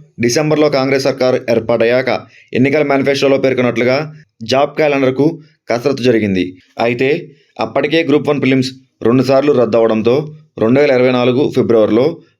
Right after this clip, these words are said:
మరో అరవై మూడు పోస్టులను కలిపి మొత్తం ఐదు వందల అరవై మూడు ఉద్యోగాలకు గాను తాజా నోటిఫికేషన్ విడుదలైంది. జూన్ తొమ్మిదిన రాష్ట్ర వ్యాప్తంగా ఎనిమిది వందల తొంభై ఏడు పరీక్షా కేంద్రాల్లో ప్రిలిమినరీ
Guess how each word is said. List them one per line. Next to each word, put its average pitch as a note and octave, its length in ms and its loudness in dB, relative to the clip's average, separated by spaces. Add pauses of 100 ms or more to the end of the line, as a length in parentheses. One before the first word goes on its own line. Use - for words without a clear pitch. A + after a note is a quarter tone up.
(120)
మరో B2 240 2
అరవై B2 220 2
మూడు B2 160 2
పోస్టులను C3+ 400 0
కలిపి B2 260 0 (380)
మొత్తం B2 360 -2 (180)
ఐదు B2 200 2
వందల C3+ 200 2
అరవై B2+ 200 2
మూడు B2+ 140 2
ఉద్యోగాలకు B2 520 2
గాను A2+ 220 2 (480)
తాజా C#3 280 0
నోటిఫికేషన్ C3+ 520 0
విడుదలైంది. F#2 460 0 (420)
జూన్ D3+ 220 0
తొమ్మిదిన C#3 320 2
రాష్ట్ర B2 300 -2
వ్యాప్తంగా B2+ 400 0 (300)
ఎనిమిది B2+ 200 2
వందల C3+ 200 2
తొంభై C3 260 0
ఏడు B2 160 0
పరీక్షా B2+ 240 -2
కేంద్రాల్లో B2+ 500 0 (420)
ప్రిలిమినరీ D#3 360 0